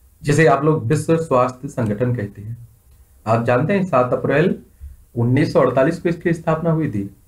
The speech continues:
सात अप्रैल को आपको आपका विश्व स्वास्थ्य संग-, दिवस भी मनाया जाता है।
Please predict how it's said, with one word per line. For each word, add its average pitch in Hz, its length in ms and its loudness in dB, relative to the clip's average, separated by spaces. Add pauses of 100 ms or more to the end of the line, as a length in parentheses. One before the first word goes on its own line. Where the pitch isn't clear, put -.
(160)
सात 120 360 0
अप्रैल 143 360 0
को 165 360 2
आपको 127 680 0
आपका 120 240 0
विश्व 123 320 -2
स्वास्थ्य 127 500 -2
संग-, 113 280 -6 (540)
दिवस 117 280 2
भी 135 180 -4
मनाया 101 220 0
जाता 98 280 -4
है। 117 60 -12